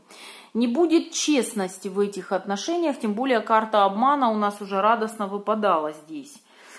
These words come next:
А, что может быть в этих отношениях? Ну, в этих отношениях могут быть такие,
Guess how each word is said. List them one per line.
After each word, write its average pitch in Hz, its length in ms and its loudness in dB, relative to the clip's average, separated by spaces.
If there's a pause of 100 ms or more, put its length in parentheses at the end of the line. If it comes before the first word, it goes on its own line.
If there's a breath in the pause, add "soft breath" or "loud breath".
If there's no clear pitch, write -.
(180 loud breath)
А, 180 300 0
что 370 360 0
может 226 440 2
быть 208 200 -6
в 202 100 -2
этих 202 340 0
отношениях? 190 800 -4
Ну, 240 100 0
в 277 60 0
этих 392 300 2
отношениях 285 720 0
могут 262 340 -2
быть 247 280 -6
такие, 226 640 -2